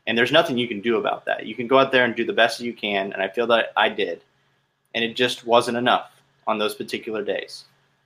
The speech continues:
And the way I look at it is if I keep doing that, keep performing on that level, over time, the curve is gonna come back in, in my favor. So I just gotta keep, keep my head down, keep grinding away, keep doing the same things,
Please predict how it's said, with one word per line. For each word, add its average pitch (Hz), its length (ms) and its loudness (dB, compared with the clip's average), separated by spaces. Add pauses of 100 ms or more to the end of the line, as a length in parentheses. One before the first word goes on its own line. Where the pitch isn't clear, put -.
And 120 100 -6
the 120 40 0
way 147 160 6
I 156 60 8
look 131 240 4
at 110 140 6
it - 240 -2 (340)
is 120 160 -2
if 117 120 2
I 151 120 8
keep 135 460 -4
doing 110 320 -4
that, - 240 -8
keep 135 180 -6
performing 123 640 -4 (160)
on 107 200 0
that 127 260 4
level, 117 460 2 (280)
over 156 300 4
time, 104 560 4 (300)
the 120 80 -4
curve 143 340 2
is 123 100 2
gonna 117 180 -2
come 110 220 -4
back 95 400 0
in, 107 300 -8
in 107 120 -4
my 98 220 2
favor. - 400 -8 (640)
So 117 320 4
I 113 140 4
just 123 180 0
gotta 123 180 4
keep, 139 420 -2
keep 143 140 0
my 131 120 2
head 135 220 2
down, 131 200 4
keep 123 240 -6
grinding 131 320 0
away, 107 460 0 (540)
keep 131 200 2
doing 143 240 2
the 127 100 2
same 143 280 0
things, 110 640 0